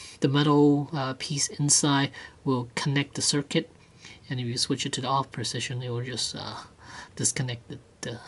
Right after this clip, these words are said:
the, the, uh, the electricity, the current. All right, as far as the L E Ds, um... Uh, I bought, uh, quite a few of 'em, and I believe these are three volts or a little more than three volts,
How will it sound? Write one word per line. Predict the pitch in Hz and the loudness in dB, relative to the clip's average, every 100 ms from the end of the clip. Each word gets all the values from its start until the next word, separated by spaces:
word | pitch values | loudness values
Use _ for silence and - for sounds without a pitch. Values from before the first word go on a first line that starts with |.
| - | -12
the, | 156 127 123 117 - - - - | -10 -8 -10 -14 -18 -20 -20 -14
the, | - - 156 - - - - | -10 -10 -12 -16 -16 -16 -10
uh, | 135 123 117 - - - - - - - - - - | -8 -8 -10 -14 -20 -20 -20 -20 -20 -20 -20 -20 0
the | 147 | 2
electricity, | 131 - 147 - 127 - - - - - - - | 2 0 -2 -2 -6 -8 -16 -20 -20 -20 -20 -12
the | - | -8
current. | 139 - 139 - - - - - | -8 -10 -12 -16 -20 -18 -18 6
All | 214 | 10
right, | 202 | 12
as | 175 | 12
far | - 175 | 10 8
as | 170 | 8
the | - | 8
L | 180 170 | 10 10
E | 165 | 10
Ds, | 170 160 156 151 | 8 8 6 2
um... | 143 135 135 - - - - | 2 0 -4 -10 -18 -12 -4
Uh, | 139 127 | -2 0
I | 135 | 0
bought, | 143 143 139 - | 2 2 0 -4
uh, | 139 139 139 127 - - - | -6 -4 -6 -8 -12 -16 -6
quite | - 175 | 8 10
a | |
few | 156 - 151 | 10 8 8
of | 165 | 10
'em, | 165 160 - - - | 8 6 -6 -16 -2
and | 143 139 | 0 2
I | 139 147 | 6 6
believe | 147 151 165 165 | 10 12 10 10
these | 165 156 | 6 6
are | 160 | 4
three | 147 160 | 8 10
volts | 160 170 175 - | 12 12 12 8
or | 165 147 156 | 4 8 10
a | 151 | 12
little | 160 165 | 12 12
more | 160 170 | 12 10
than | 190 | 10
three | 180 220 | 10 10
volts, | 202 208 214 - - | 12 12 10 4 -10